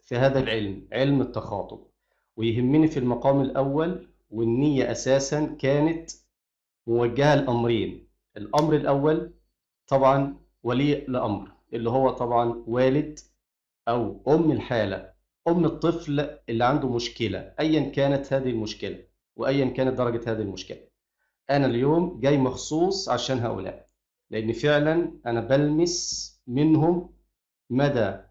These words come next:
العناء والشدة والجهد اللي بيبذلوه، فبحاول بالمحاضرات دي إن أوصل ل-، لهم شيء يسير إن شاء الله لعله يفيد. ثم أيضًا أبغي من هذه المحاضرات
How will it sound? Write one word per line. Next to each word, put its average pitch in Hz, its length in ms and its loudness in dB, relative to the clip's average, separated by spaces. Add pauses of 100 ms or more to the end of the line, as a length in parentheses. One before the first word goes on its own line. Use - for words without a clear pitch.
(280)
العناء 123 720 2
والشدة 147 840 -4 (260)
والجهد 131 500 0
اللي 120 120 -2
بيبذلوه، 107 580 -6 (360)
فبحاول 131 800 0 (180)
بالمحاضرات 127 720 -2
دي 208 360 -6 (180)
إن 123 120 0
أوصل 135 640 0
ل-، - 380 -4
لهم 175 340 0
شيء 156 280 -4
يسير 113 300 -4
إن 95 80 -8
شاء 107 220 -8
الله 92 240 -12 (300)
لعله 120 320 0
يفيد. - 420 -10 (640)
ثم 160 400 4 (400)
أيضًا 151 500 0 (960)
أبغي 107 600 -2
من 113 160 -4
هذه 135 180 2
المحاضرات 127 840 -2